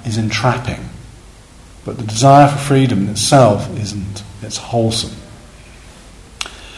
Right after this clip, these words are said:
But you really have to desire that freedom. Now, it sounds an odd thing to say. I said this to, again to a group the other night. It sounds an odd thing to say. Do you want to be free? But, in a way,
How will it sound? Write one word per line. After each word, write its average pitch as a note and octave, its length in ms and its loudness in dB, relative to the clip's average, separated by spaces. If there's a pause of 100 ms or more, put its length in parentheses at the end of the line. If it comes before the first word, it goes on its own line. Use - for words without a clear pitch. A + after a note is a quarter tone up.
(400)
But C3 140 -2
you C#3+ 180 4
really F#3 420 10
have F3+ 420 4
to D3 60 0
desire C#3 600 4
that C3+ 260 0
freedom. A#2 420 0
Now, C#3 140 4
it - 40 -2
sounds G3+ 320 8
an G3 80 8
odd G3 220 8
thing F3 240 4
to F3 100 -2
say. F3+ 160 4
I A#2 180 4
said E3+ 180 -2
this F3 180 -2
to, D3 100 -4
again D#3+ 300 -2
to A2+ 100 -6
a G#2+ 40 -4
group C#3 260 0
the C3 80 -2
other C3+ 160 -2
night. C#3+ 380 0 (280)
It - 60 -16
sounds E3 200 4
an D#3+ 80 4
odd F#3+ 180 8
thing F#3 180 6
to E3 80 0
say. B2 280 2
Do C3+ 80 0
you F3 100 6
want E3 180 4
to - 60 0
be C4+ 80 2
free? D4 340 2 (2250)
But, - 560 6 (100)
in D3+ 120 0
a D#3 60 4
way, E3 720 4